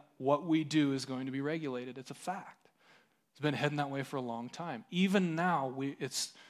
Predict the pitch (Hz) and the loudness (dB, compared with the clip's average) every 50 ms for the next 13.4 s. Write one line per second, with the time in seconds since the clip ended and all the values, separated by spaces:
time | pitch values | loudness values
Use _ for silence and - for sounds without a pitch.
0 | - - - _ - 156 165 165 170 160 170 180 180 190 196 196 - 196 185 180 | -20 -20 -12 _ 0 0 2 4 2 2 2 2 2 4 4 4 6 6 4 6
1 | - 165 160 151 147 151 160 160 147 - 160 147 - - - 151 143 151 139 127 | 6 4 4 4 4 4 4 2 2 0 -2 -2 -2 -2 -4 -4 -4 -4 -4 -4
2 | - 156 143 135 - 131 - - 147 127 - - - 123 123 123 117 - 131 117 | -2 -2 -2 -2 -2 -6 -6 -6 -6 -8 -8 -6 -6 -4 -4 -4 -6 -8 -8 -6
3 | 127 123 120 110 - - 117 113 117 104 107 110 117 101 90 - - - - - | -4 -2 -2 -4 -4 -8 -12 -12 -12 -12 -12 -12 -14 -12 -10 -8 -8 -8 -8 -10
4 | - - - _ _ _ _ _ _ _ _ _ _ _ _ _ _ _ _ _ | -16 -20 -20 _ _ _ _ _ _ _ _ _ _ _ _ _ _ _ _ _
5 | _ _ _ _ _ _ _ _ - 123 127 123 113 113 120 120 123 - - - | _ _ _ _ _ _ _ _ -2 -2 -2 -2 -4 -4 -4 -4 -2 -2 -2 -4
6 | - - - - - 117 117 - - 65 69 - - - - _ _ _ _ _ | -4 -8 -10 -10 -8 -8 -8 -8 -8 -10 -10 -10 -12 -14 -18 _ _ _ _ _
7 | _ _ _ _ _ _ _ _ _ _ _ _ _ _ _ _ _ _ _ _ | _ _ _ _ _ _ _ _ _ _ _ _ _ _ _ _ _ _ _ _
8 | _ _ _ _ _ _ _ _ _ _ _ _ _ _ _ _ - 127 123 127 | _ _ _ _ _ _ _ _ _ _ _ _ _ _ _ _ -8 -4 -2 2
9 | 143 160 165 - - 143 127 - 139 123 - 123 127 123 - - 120 117 117 117 | 4 4 4 2 0 -2 -2 -2 -4 -4 -4 -6 -8 -8 -8 -6 -6 -6 -6 -6
10 | 113 113 107 110 120 - - - - _ _ _ _ _ _ _ _ _ _ _ | -6 -8 -10 -12 -12 -14 -14 -18 -20 _ _ _ _ _ _ _ _ _ _ _
11 | _ _ _ _ _ _ _ _ _ _ _ _ _ _ _ _ _ _ _ _ | _ _ _ _ _ _ _ _ _ _ _ _ _ _ _ _ _ _ _ _
12 | _ _ _ _ - 147 135 131 131 127 117 123 123 120 117 - 127 131 131 127 | _ _ _ _ -8 -6 -4 -2 -2 -4 -4 -4 -6 -6 -6 -6 -8 -8 -8 -8
13 | 113 120 - 180 156 139 127 110 | -8 -10 -12 -12 -10 -10 -10 -12